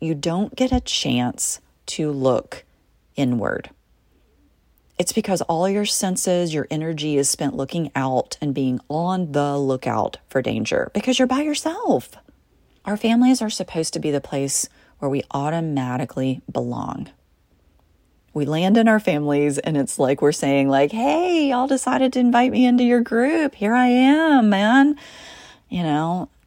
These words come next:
aren't I uniquely wonderful? And aren't you excited about what I will bring to the group?" <laughs> If I get real with myself for a minute, I have been confused about belonging and fitting in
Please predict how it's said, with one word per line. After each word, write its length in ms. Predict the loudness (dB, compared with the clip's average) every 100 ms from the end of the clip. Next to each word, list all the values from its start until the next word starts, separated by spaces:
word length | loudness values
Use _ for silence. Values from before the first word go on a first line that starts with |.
| _ _ _ -2
aren't 260 | 2 4 4
I 140 | 2
uniquely 560 | 6 6 6 6 6 6
wonderful? 720 | 4 0 2 4 4 2 -2
And 180 | -6 -6
aren't 280 | -2 -2 0
you 140 | 2 2
excited 800 | 2 -4 -2 0 4 4 4
about 320 | 0 -2 -2 -2
what 160 | -2
I 120 | 0
will 160 | 2 0
bring 420 | -2 -2 0 -2
to 140 | 0 2
the 100 | 2
group?" 540 | 6 8 8 6 2 -6
<laughs> 40 | -4 -4 -4 4 4 6 4 4 2 2 _ -18 -16 -16 -18 -20 -20 -20 -20 -20 _ _ _ _ _ _ _ _ -4 -4
If 140 | 0
I 140 | 0
get 180 | 2 2
real 260 | 4 6 6
with 140 | 4
myself 340 | 0 4 2 4
for 140 | 0
a 60 | 2
minute, 440 | 0 0 -2 -8 _ _ _ _ _ _ _ _ _ -16
I 140 | -6 0
have 180 | 0 0
been 180 | -4
confused 540 | -4 -6 -4 -4 -4 -4
about 240 | -4 -2
belonging 600 | 0 2 2 2 0 -2
and 340 | -2 -4 -4 0
fitting 360 | 2 4 2
in 480 | 2 0 0 -2